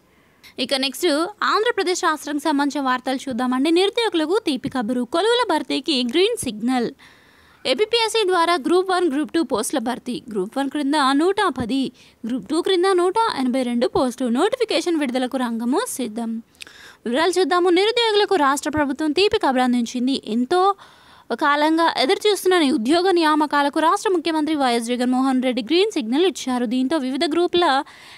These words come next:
కేటగిరీల వారీగా ఆంధ్రప్రదేశ్ పబ్లిక్ సర్వీస్ కమిషన్ ఏపీపీఎస్సీ ద్వారా ఉద్యోగాలను భర్తీ చేసేందుకు మార్గము సుగమమైంది. So, ఇదే న్యూస్ని మనకి ఇంకో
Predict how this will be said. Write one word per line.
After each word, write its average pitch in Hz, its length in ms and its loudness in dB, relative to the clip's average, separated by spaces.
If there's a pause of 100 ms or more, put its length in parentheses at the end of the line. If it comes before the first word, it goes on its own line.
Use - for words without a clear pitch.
(120)
కేటగిరీల 440 500 2
వారీగా 294 500 0
ఆంధ్రప్రదేశ్ 294 640 0
పబ్లిక్ 269 280 0
సర్వీస్ 262 300 -2
కమిషన్ 254 460 -2 (140)
ఏపీపీఎస్సీ 330 580 0
ద్వారా 269 320 2
ఉద్యోగాలను 277 540 0
భర్తీ 311 380 0
చేసేందుకు 262 400 -4
మార్గము 247 460 -2 (100)
సుగమమైంది. 262 1040 -2 (1500)
So, 269 140 -4
ఇదే 277 220 0
న్యూస్ని 427 340 2
మనకి 339 240 0
ఇంకో 294 440 0